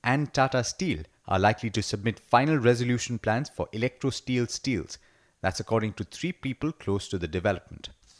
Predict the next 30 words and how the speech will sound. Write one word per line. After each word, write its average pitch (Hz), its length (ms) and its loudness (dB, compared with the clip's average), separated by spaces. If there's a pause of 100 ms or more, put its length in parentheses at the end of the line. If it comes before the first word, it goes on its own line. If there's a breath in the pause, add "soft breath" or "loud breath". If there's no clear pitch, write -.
(800 loud breath)
State 220 280 0
Bank 208 180 6
of 143 100 2
India 156 280 6
has 135 220 2
initiated 135 600 2
the 95 80 -2
process 127 560 -2
of 92 100 -4
selling 123 440 -2
bad 117 340 4
loans 127 400 0
worth 107 240 0
nearly 120 300 0
sixteen 147 560 -2
hundred 131 420 -2
crore 131 300 2
rupees 123 480 -4
to 90 100 -8
financial 85 480 -2
institutions, 113 720 -4 (300 soft breath)
and 95 140 -2
that 139 180 2
includes 120 420 -4 (140)
asset 135 400 -4
reconstruction 113 680 -4
companies. - 560 -6 (520 soft breath)
That's 202 200 4
a 240 40 2
report 143 380 2